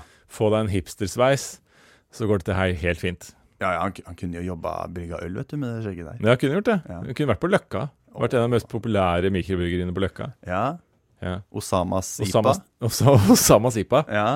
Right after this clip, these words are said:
Speaker 1: Ja.
Speaker 2: Ja, det, det, to av den.
Speaker 1: <laughs> To
Speaker 2: Og
Speaker 1: Osama
Speaker 2: noe,
Speaker 1: Sipa, takk.
Speaker 2: noe kyllinglår, så er jeg med, jeg.
Speaker 1: Ja.
Speaker 2: Eh, så er det jo en annen teori, eller, eller hvis du er villig til å hoppe, eh, videre.
Speaker 1: Mm.
Speaker 2: Da må vi jo, eh,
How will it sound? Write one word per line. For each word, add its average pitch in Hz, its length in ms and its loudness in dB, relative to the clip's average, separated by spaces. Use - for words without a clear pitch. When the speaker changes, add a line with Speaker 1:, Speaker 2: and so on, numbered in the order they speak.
Speaker 1:
Ja. 107 180 4
Speaker 2:
Ja, 90 180 -6
det, 87 220 -6
det, 95 160 -8
to 98 200 -8
av 131 160 2
den. 147 220 0
Speaker 1:
<laughs> - 640 -2
To - 80 -4
Speaker 2:
Og 147 140 6
Speaker 1:
Osama 123 320 6
Speaker 2:
noe, - 20 2
Speaker 1:
Sipa, 110 240 2
takk. 147 240 4
Speaker 2:
noe 113 240 -8
kyllinglår, 107 560 0
så - 160 -2
er 113 60 4
jeg 113 80 0
med, 143 100 0
jeg. 151 240 0
Speaker 1:
Ja. 104 140 0
Speaker 2:
Eh, 120 340 2
så 139 160 4
er 202 80 8
det 226 60 4
jo - 20 0
en 262 80 2
annen 147 160 4
teori, 143 220 2
eller, 170 340 -2
eller 165 180 2
hvis 151 160 -2
du - 120 -4
er 143 120 6
villig 127 300 -2
til 127 160 2
å - 20 -4
hoppe, 123 300 -2
eh, 110 880 0
videre. 107 280 -4
Speaker 1:
Mm. 113 240 0
Speaker 2:
Da 147 120 6
må 160 160 4
vi 147 80 0
jo, 170 140 2
eh, 127 560 -2